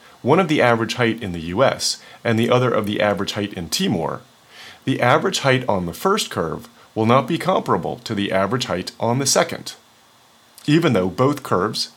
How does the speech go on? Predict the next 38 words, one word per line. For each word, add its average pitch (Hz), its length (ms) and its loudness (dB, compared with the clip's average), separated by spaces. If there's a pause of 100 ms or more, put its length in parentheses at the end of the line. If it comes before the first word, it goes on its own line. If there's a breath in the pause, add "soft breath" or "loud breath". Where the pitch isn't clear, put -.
will 170 80 -2
be 151 140 2
normal. 147 420 0 (300)
They 107 100 -2
will 104 180 -2
look - 220 -8
the 123 80 -4
same. 143 320 2 (720 loud breath)
Even 135 300 2
before 117 280 0
we 127 120 2
get 110 160 -2
to 110 80 -6
the 98 80 -2
problem 92 460 2
of 85 200 -4
the 95 80 -2
nature 110 420 0
of 87 120 -4
the 87 80 -6
curve 90 500 -2
in 92 60 -6
evaluative 90 640 4
judgments, 90 580 -4 (240 loud breath)
you 117 160 2
should 127 220 2
see 107 200 0
a 90 60 0
problem 92 480 2
here. 82 320 -8 (640 loud breath)
Imagine 127 600 4
comparing 117 640 2
a 101 80 0
grading 117 540 0
curve 92 420 -2
from - 720 0
one 131 240 4
class 82 640 -2